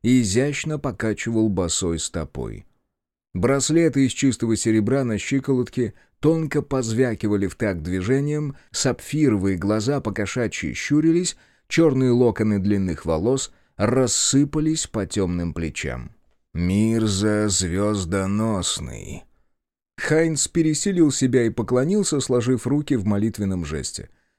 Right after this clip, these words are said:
Браслет — раскалился до бела, прожигая кожу ещё сильнее,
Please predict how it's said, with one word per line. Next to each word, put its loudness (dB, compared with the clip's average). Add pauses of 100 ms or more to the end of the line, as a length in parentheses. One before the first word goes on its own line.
Браслет — 0 (240)
раскалился 2
до 2
бела, 2
прожигая 0
кожу 2
ещё 2
сильнее, -2